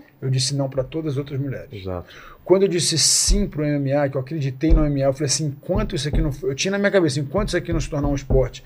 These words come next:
Speaker 1: e eu ganhar milhões de dólares com esse esporte, quero que esse esporte."
Speaker 2: Entendi.
Speaker 1: Então, eu poderia fazer outras coisas, mas eu não podia sair da... Então eu tinha isso na minha cabeça.
Speaker 2: Mas você via que ia ser grande, você acreditava
Speaker 1: Eu não tinha
Speaker 2: no
Speaker 1: dúvida.
Speaker 2: É
Speaker 1: Tanto
Speaker 2: mesmo?
Speaker 1: o, o,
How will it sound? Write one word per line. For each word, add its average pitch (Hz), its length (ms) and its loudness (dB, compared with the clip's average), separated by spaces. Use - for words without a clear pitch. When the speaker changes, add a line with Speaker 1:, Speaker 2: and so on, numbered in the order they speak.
Speaker 1:
e 135 100 2
eu 160 100 8
ganhar 147 280 2
milhões 156 480 4
de 165 80 4
dólares 147 260 6
com - 80 -6
esse 131 120 2
esporte, 147 380 0
quero 160 160 -2
que - 160 -14
esse 196 200 8
esporte." - 500 -8
Speaker 2:
Entendi. 98 460 -8
Speaker 1:
Então, 160 240 0
eu 143 140 -6
poderia 202 260 8
fazer 233 200 8
outras 233 180 4
coisas, 156 280 0
mas 151 180 -2
eu 160 40 0
não 165 80 -2
podia 156 240 -2
sair 165 160 2
da... 170 80 -4
Então 165 260 2
eu 180 120 2
tinha 202 200 0
isso - 100 0
na 202 80 -4
minha 190 80 2
cabeça. 156 260 6
Speaker 2:
Mas 127 80 4
você 151 100 8
via 127 560 6
que 127 200 6
ia 143 80 10
ser 151 160 2
grande, 123 360 6
você 107 300 -4
acreditava 131 540 4
Speaker 1:
Eu 135 60 6
não 143 40 6
tinha 202 180 6
Speaker 2:
no 269 60 2
Speaker 1:
dúvida. 202 320 2
Speaker 2:
É 170 80 6
Speaker 1:
Tanto 190 80 10
Speaker 2:
mesmo? 170 320 8
Speaker 1:
o, 156 440 4
o, 175 40 8